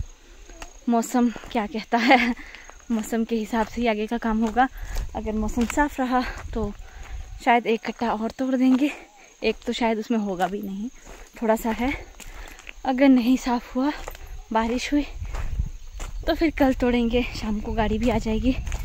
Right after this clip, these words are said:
बीन ले जाने वाले, तो अभी घर जाके खाना खाएंगे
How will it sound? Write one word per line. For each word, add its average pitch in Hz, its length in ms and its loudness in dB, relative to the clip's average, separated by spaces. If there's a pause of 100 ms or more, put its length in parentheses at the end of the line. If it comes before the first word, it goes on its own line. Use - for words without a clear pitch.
(400)
बीन 214 360 0 (160)
ले 208 100 0
जाने 214 320 0
वाले, 220 260 2 (880)
तो - 80 -6
अभी 202 200 0
घर 214 160 0
जाके 214 400 -2 (1120)
खाना 254 220 0
खाएंगे 240 420 0